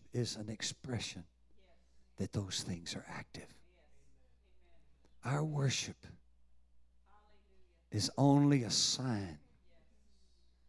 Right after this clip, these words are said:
that those things are active in our life. And when you open your mouth,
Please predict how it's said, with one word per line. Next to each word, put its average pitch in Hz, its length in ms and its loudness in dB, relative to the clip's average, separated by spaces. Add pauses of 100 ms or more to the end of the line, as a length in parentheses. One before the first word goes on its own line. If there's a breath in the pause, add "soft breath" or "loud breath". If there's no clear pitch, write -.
(340)
that 92 140 -4
those 107 320 -4
things 101 280 -2
are 107 120 -6
active 104 340 -4 (100)
in 98 120 -4
our 92 200 -8
life. 85 420 -16 (760 soft breath)
And 92 100 -8
when 110 120 0
you 170 240 8
open 165 260 2
your 175 140 2
mouth, 175 320 -2